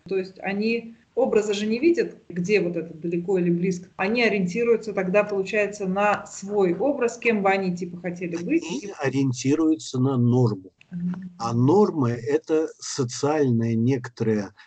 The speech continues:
Speaker 2: Мы с вами нормы как-то уже разбирали.
Speaker 1: Да.
Speaker 2: Норма — это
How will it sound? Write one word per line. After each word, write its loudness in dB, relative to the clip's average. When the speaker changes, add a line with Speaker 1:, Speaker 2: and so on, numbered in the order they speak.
Speaker 2:
Мы 6
с -2
вами 4
нормы 4
как-то -2
уже 0
разбирали. 0
Speaker 1:
Да. 4
Speaker 2:
Норма — 4
это 2